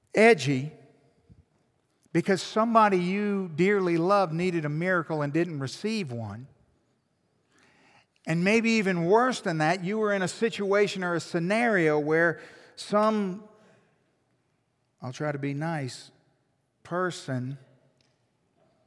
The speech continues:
told you that the reason why you or your loved one didn't receive a miracle was because you didn't have enough faith.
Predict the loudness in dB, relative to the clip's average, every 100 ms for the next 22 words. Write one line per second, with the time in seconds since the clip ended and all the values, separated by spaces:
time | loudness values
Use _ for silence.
0 | _ _ _ -10 -6 -2 -2 -2 -4 -4
1 | -4 -6 -6 -2 -2 -2 -4 -8 -6 -6
2 | -6 -6 -4 -2 -2 -4 -4 -4 -4 -4
3 | -4 -6 -6 -6 -6 -10 -12 -8 -8 -6
4 | -8 -8 -8 -8 -10 -12 -12 -12 -12 -10
5 | -10 -10 -8 -10 -10 -12 -14 -16 -16 -12
6 | -12 -14 -18